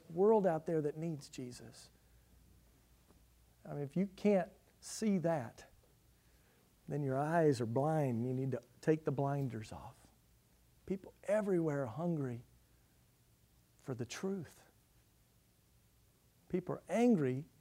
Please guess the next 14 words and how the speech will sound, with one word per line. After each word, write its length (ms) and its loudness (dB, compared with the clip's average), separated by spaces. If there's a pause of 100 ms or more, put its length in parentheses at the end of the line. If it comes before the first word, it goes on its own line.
(400)
because 340 0
of 120 0 (540)
sin 600 -2
and 140 -6
wickedness, 720 0
but 120 -4
they 80 4
don't 300 10
know 80 6
how 140 4
to 80 4
deal 280 6
with 200 -2
it. 240 -18